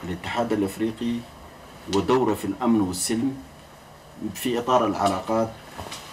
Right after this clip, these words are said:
وتقاسم المسؤولية، آه، قانونيًا، آه، وحسب، آه، ميثاق الأمم المتحدة. مجلس الأمن هو المكلف بما يخص الأمن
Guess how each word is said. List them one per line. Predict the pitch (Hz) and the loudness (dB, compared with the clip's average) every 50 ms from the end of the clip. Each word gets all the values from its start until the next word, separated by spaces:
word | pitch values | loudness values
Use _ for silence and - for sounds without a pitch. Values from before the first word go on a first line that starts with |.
| - 101 104 | -4 0 4
وتقاسم | 113 117 117 117 117 117 - - - 131 - - 156 175 175 175 - 185 175 170 165 165 - - | 6 6 6 6 4 2 0 -2 -2 -2 2 4 4 4 6 4 2 2 2 0 0 -2 -2 -2
المسؤولية، | 120 113 113 117 113 - - - 120 117 120 110 92 80 80 85 - - - - - - - - - - - - - - - - - - - - - - | 2 4 4 4 4 2 0 0 2 4 4 2 2 0 -2 -8 -12 -14 -16 -16 -16 -18 -18 -18 -18 -18 -18 -20 -20 -20 -20 -20 -20 -20 -20 -18 -8 -4
آه، | 104 101 101 101 | 0 2 2 2
قانونيًا، | 98 - 107 107 110 110 113 117 135 131 110 101 101 - - - - - - - - - - - - - - - - - - - - - - - | 2 2 2 4 6 6 6 8 8 6 6 4 2 0 -2 -8 -14 -20 -20 -20 -20 -20 -20 -20 -20 -20 -20 -18 -18 -18 -14 -14 -12 -12 -12 -10
آه، | 95 95 95 95 87 | -8 -6 -6 -4 -2
وحسب، | 87 95 98 - 120 120 - - 107 98 95 - - - - | -2 -2 -2 -2 -2 -2 -2 -2 -2 -4 -6 -10 -10 -8 -6
آه، | 101 98 95 90 110 | -6 -6 -6 -4 -2
ميثاق | 107 104 101 101 - 131 123 113 - - - - - - - - | -2 0 0 0 2 4 4 4 4 2 -2 -10 -16 -16 -10 -6
الأمم | 90 98 107 107 98 | -2 -2 0 0 0
المتحدة. | 90 87 90 87 - 117 120 123 127 120 131 156 - - - - - - - - - - - - | 0 -2 -4 -4 -6 -6 -4 -4 -4 -4 -4 -6 -6 -10 -14 -16 -16 -18 -18 -18 -18 -18 -12 -4
مجلس | 98 107 127 151 156 143 127 - 120 | 0 2 2 2 2 0 0 2 0
الأمن | 113 - 113 143 139 113 98 90 90 - - - - - - - - - - - - - - - - | 0 0 2 4 4 4 4 2 0 -6 -10 -16 -18 -20 -20 -20 -20 -20 -20 -18 -18 -18 -12 -8 -2
هو | 120 127 123 | 2 2 2
المكلف | 113 107 101 98 95 - 117 113 113 110 107 - - - - - - - - - - - - - 95 | 4 2 0 0 -2 -2 -2 -2 0 -2 -2 -4 -8 -14 -14 -16 -18 -18 -18 -18 -18 -18 -16 -10 -6
بما | 98 95 101 104 | -4 -2 -2 0
يخص | 101 98 - 101 95 - | -2 -2 -4 -6 -8 -6
الأمن | 87 80 - - 101 104 104 104 104 | -8 -6 -4 -2 0 0 0 -2 -4